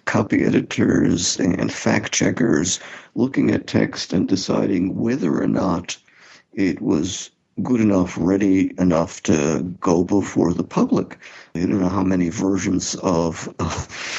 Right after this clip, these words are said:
of my book I had to go through before getting something that looked remotely decent so that the publisher would, would say, "Okay, yeah, we're gonna take a chance on it." This is traditional publishing. This is what I grew up with.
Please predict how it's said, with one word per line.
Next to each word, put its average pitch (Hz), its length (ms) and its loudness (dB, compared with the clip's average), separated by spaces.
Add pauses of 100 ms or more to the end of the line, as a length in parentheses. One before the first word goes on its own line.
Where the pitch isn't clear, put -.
(160)
of 95 260 2
my 92 280 2
book - 360 -4
I 98 140 0
had 98 220 -2
to 156 80 0
go 127 320 -2
through 104 300 0
before 95 560 -2 (260)
getting 95 580 2
something - 440 0
that - 180 0
looked 57 340 -2
remotely 110 640 0
decent - 540 -2
so - 220 0
that - 200 -2
the - 100 0
publisher - 600 0
would, - 260 0 (300)
would 113 100 2
say, 101 220 0
"Okay, 123 420 0
yeah, 101 200 2
we're 101 180 0
gonna - 240 2
take - 220 0
a - 60 2
chance - 380 0
on - 140 2
it." - 100 -2 (580)
This 107 300 0
is 107 140 0
traditional - 640 0
publishing. - 680 0
This - 180 0
is 104 180 2
what 101 120 2 (320)
I 98 220 2
grew 82 380 2
up 254 160 0
with. - 320 -2